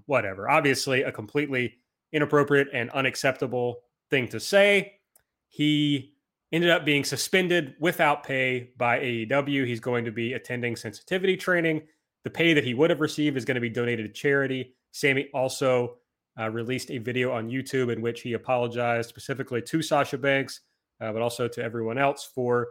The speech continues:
his use of that language. So these are the only two, there's several more or a few more allegations. These are the only two people to be punished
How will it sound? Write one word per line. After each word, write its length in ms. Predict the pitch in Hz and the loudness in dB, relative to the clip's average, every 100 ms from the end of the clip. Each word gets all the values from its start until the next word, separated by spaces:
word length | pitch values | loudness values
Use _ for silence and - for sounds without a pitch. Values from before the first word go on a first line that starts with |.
| - _ _ | -10 _ _
his 220 | 131 113 | -4 -4
use 320 | 107 135 131 | -2 -2 -2
of 200 | - 135 110 | -4 -4 0
that 220 | 135 143 | 0 2
language. 540 | 160 135 101 95 - _ _ _ | 2 0 -4 -10 -16 _ _ _
So 400 | - 139 127 127 - _ _ _ | 0 4 4 2 -10 _ _ _
these 240 | 196 285 277 | 2 4 6
are 120 | 254 | 6
the 140 | 214 | 6
only 300 | 202 220 208 | 6 6 4
two, 160 | 196 196 | 0 0
there's 240 | 170 156 | 2 4
several 280 | - 226 233 | 4 4 4
more 400 | 175 175 151 151 | 4 6 6 4
or 80 | 151 | 2
a 40 | 143 | 0
few 140 | 196 | 2
more 160 | 180 147 | 4 6
allegations. 580 | 139 123 139 135 135 143 | 6 6 2 2 -2 -6
These 180 | 156 208 | -8 0
are 40 | 240 | 4
the 80 | |
only 140 | 208 185 | 4 4
two 120 | 180 | 2
people 260 | 165 170 151 | 0 0 0
to 100 | 135 | -2
be 120 | 123 | -6
punished 560 | - 190 123 - - | -2 2 2 0 -8